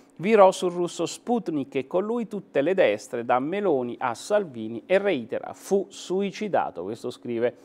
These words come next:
in apertura questa mattina il quotidiano Il Manifesto. Passiamo adesso all'Avvenire. Impegno per tutti, scrive in apertura il quotidiano della conferenza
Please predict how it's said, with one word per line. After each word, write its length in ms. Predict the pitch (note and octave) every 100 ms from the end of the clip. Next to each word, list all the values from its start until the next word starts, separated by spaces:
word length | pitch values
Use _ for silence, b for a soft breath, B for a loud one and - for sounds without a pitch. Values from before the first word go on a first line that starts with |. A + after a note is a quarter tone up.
| B B B B
in 160 | C#3 D3
apertura 500 | D3+ D#3 D3+ C3 A2+
questa 380 | E3 D#3+ C#3
mattina 680 | D#3+ F3+ - A#2 A#2+ B2 B2 -
il 560 | C3 B2+ B2+ B2+ A#2+
quotidiano 540 | - E3+ D3+ A#2 A2 A2+
Il 80 | A#2+
Manifesto. 840 | C#3+ C#3+ B2+ A#2+ G2 - - G2 - _ _ _ _ _
Passiamo 760 | E3 F3 G#3 G#3+ A3+ G#3+ - -
adesso 840 | F#3+ F3+ D#3 D3+ - - D#3 D#3 - -
all'Avvenire. 1300 | C#3 C#3 C#3 B2+ C#3+ C#3 C3+ C3 C3 C3 C3 B B B B B
Impegno 580 | D#3+ E3+ G#3 G#3+ G#3 G3+
per 480 | G3+ F#3 F3 F3+ F3+
tutti, 440 | C4 A#3 - C3+
scrive 460 | - - C#3+ C#3+ C#3
in 100 | C#3+
apertura 640 | C#3 C#3 - D3 C3+ -
il 420 | E3 C3+ C3+ C3 -
quotidiano 580 | - F#3 F#3+ C#3+ C3 C3+
della 220 | C3 C3
conferenza 840 | C3 C#3 - C3+ C3 B2+ - B2+